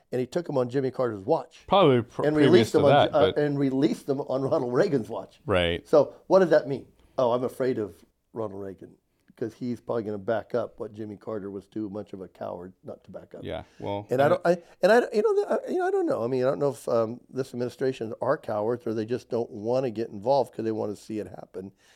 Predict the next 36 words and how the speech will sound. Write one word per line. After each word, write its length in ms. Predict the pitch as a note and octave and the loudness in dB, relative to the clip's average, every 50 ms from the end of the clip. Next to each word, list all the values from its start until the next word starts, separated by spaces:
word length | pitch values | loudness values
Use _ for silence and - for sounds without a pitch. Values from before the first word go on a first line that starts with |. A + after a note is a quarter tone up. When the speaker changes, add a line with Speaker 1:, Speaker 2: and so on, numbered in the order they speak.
| _ _ _ | _ _ _
Speaker 1:
and 100 | A2+ A#2 | -4 -4
they 60 | A2 | -2
wanna 180 | A2 G#2+ G#2+ | -2 -4 -4
see 220 | G#2 - - G#2+ G2+ | -6 -8 -8 -6 -6
Israel 260 | G2 G2 G2+ G2 F#2+ | -6 -8 -8 -12 -10
go 120 | F2+ F#2+ | -8 -8
away. 320 | F#2 F#2 F2+ F#2 F#2+ F2 - _ _ _ _ _ _ _ _ _ _ _ _ _ _ _ _ _ _ _ | -8 -8 -8 -8 -10 -12 -14 _ _ _ _ _ _ _ _ _ _ _ _ _ _ _ _ _ _ _
Speaker 2:
Yeah. 180 | G2 G#2 A#2 A#2+ | -10 -8 -2 2
Speaker 1:
Israel, 560 | C3 C#3 D3 C3 C#3 D3 C#3+ C#3+ C#3 C#3+ _ _ _ _ _ _ _ _ _ | 2 2 2 2 2 4 4 4 2 -2 _ _ _ _ _ _ _ _ _
we're 100 | B2 A#2 | -4 -4
behind 520 | A2+ A2+ A2+ G#2 C3 C3 C3 C3+ C3 A#2+ A#2+ | -2 -2 -4 -2 0 0 0 0 -2 -4 -4
you. 340 | C3 C3 C3 C3 B2+ B2 - _ _ _ _ _ _ | -2 0 0 0 -2 -4 -8 _ _ _ _ _ _
We 160 | A#2 A#2+ A#2 | -2 -2 -2
support 960 | A2+ - - A2+ G2+ G#2+ _ _ _ _ - - - A#2+ A2 G#2+ - _ - - | -2 -4 -6 -8 -8 -8 _ _ _ _ -14 -6 -2 -2 -2 -2 -4 _ -18 -16
you. 220 | - - - - _ _ _ _ _ _ _ | -14 -14 -14 -16 _ _ _ _ _ _ _
We 120 | C3 C3 | -2 -2
support 520 | B2+ - C3 A#2+ - - - C#3 B2+ B2 - | 0 -2 -4 -6 -4 -2 0 0 0 0 -2
all 240 | - B2 B2+ C#3 D3 | 0 2 4 4 4
the 160 | D3 D3+ C#3+ | 4 2 2
lives 500 | C3 A#2+ B2 B2 B2 B2 B2+ C3+ C#3 C3 | 2 2 2 2 4 4 4 2 2 0
that 140 | B2+ B2+ A#2 | 0 -2 -2
are 80 | A2 A2 | -2 -4
taken 420 | - - B2+ A#2+ A2+ - A#2+ A#2 | -4 -4 -4 -4 -4 -6 -6 -6
unnecessarily, 1080 | A2+ G#2+ G#2 G#2+ A2+ G#2+ - - G#2+ - - - C#3+ D3+ E3 D#3+ D3+ D#3 D#3+ D3+ D3+ - _ _ _ _ _ _ _ _ | -6 -6 -4 -4 -6 -6 -6 -12 -20 -8 -4 0 2 2 2 2 2 2 0 -2 -4 -8 _ _ _ _ _ _ _ _
and 180 | - A#2 A#2 G#2+ | -4 -2 -2 -2
we 80 | A2 | -4
believe 540 | A2 G#2+ A2 A2+ A2+ B2 C#3 C#3 C#3 C3+ B2 | -6 -4 -4 -2 0 0 2 2 2 0 0
that 120 | A#2+ A#2 A2 | -2 -2 -2
it's, 240 | A2 F#2+ - - - | -4 -6 -8 -14 -8
Hamas 520 | - A#2+ A#2+ B2+ B2+ B2+ C#3 D3+ C#3+ - | -8 -6 -2 0 2 2 2 2 0 -2
is 120 | C3+ A2+ A2 | -8 -6 -6
responsible 600 | A#2 A2 - _ B2+ B2+ B2 - C3 B2 A#2+ A#2 | -8 -10 -6 _ -4 -4 -4 -4 -6 -6 -6 -8
for 180 | - - B2 B2 | -6 -4 -2 2
all 220 | D3 G3+ C4 - | 2 2 2 2
of 120 | - G#2 | 0 -2
it. 120 | G2+ - | -4 -10